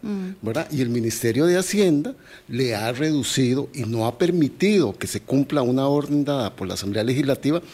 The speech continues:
Speaker 2: para volver a darle recursos, recursos que perdió el sistema financiero de la vivienda,
Speaker 1: Mm.
Speaker 2: recursos que está perdiendo fodesaf,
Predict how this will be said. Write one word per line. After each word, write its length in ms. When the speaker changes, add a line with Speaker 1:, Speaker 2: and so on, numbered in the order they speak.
Speaker 2:
para 160
volver 380
a 60
darle 280
recursos, 640
recursos 480
que 80
perdió 420
el 100
sistema 360
financiero 500
de 60
la 100
vivienda, 580
Speaker 1:
Mm. 380
Speaker 2:
recursos 560
que 80
está 160
perdiendo 640
fodesaf, 720